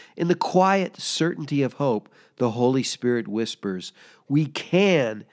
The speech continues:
see past ourselves to build up those around us. When you find yourself in battle and your spirit is sorely tempted to look within,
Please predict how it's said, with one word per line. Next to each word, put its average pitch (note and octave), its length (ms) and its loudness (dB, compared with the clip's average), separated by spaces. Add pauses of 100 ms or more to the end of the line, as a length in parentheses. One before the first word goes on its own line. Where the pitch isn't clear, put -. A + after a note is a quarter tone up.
(200)
see - 280 -2
past A#2+ 420 -4
ourselves G#2+ 720 -4 (260)
to C#3+ 140 2
build C3+ 320 2
up B2+ 180 -2
those A#2+ 280 0
around A2 420 -2
us. - 380 -12 (1000)
When E3+ 140 0
you G3 80 4
find F3+ 340 6
yourself D3 460 2
in C3+ 120 -2
battle B2+ 460 -2 (300)
and C#3 160 -4
your C3 80 -2
spirit D3 540 0
is B2+ 100 -2
sorely C#3+ 480 0
tempted C3+ 480 -4
to B2 80 -2
look B2+ 240 -2
within, B2 480 -4